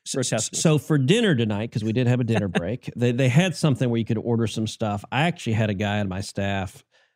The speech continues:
Speaker 1: go down to Union Station and get a cheesesteak
Speaker 2: Mm.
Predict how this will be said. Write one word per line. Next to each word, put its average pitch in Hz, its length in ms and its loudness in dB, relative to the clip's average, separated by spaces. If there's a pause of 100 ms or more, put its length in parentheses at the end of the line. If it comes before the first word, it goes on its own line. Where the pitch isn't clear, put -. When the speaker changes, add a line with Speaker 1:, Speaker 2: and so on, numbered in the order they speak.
(460)
Speaker 1:
go 113 160 2
down 123 280 2
to 117 60 2
Union 135 380 4
Station - 720 -8 (640)
and 104 220 -2
get 110 140 0
a 104 100 -2
cheesesteak 147 760 -2 (320)
Speaker 2:
Mm. 202 220 -4